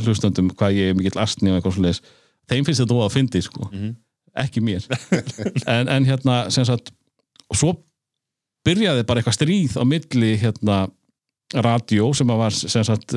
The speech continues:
Speaker 1: stöðin sem að Tvíhöfði ætlaði að opna og, eh, hérna, eh, Saga Communication um Pétur.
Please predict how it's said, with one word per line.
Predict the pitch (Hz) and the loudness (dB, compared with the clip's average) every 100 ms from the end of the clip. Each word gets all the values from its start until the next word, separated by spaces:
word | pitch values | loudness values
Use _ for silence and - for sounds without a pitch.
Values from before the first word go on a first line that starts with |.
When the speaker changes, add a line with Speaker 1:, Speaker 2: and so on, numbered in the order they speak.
| - | -2
Speaker 1:
stöðin | 123 110 101 | 0 2 2
sem | 107 104 | 2 0
að | - | 0
Tvíhöfði | 110 101 92 | 0 2 0
ætlaði | 101 | 0
að | 90 | 0
opna | 87 92 135 - _ _ _ _ 120 | 2 2 0 -4 _ _ _ _ -2
og, | 131 139 127 117 107 110 | 2 2 2 2 2 2
eh, | 104 98 95 - | 2 0 -2 -2
hérna, | 107 104 104 92 - - - _ _ - | 0 2 0 0 -4 -14 -20 _ _ -4
eh, | - - | -2 0
Saga | 107 120 98 | 0 0 0
Communication | - 107 98 143 143 107 98 | 2 2 2 0 0 0 0
um | 143 147 | 2 0
Pétur. | - 151 - - | 0 -2 -2 -12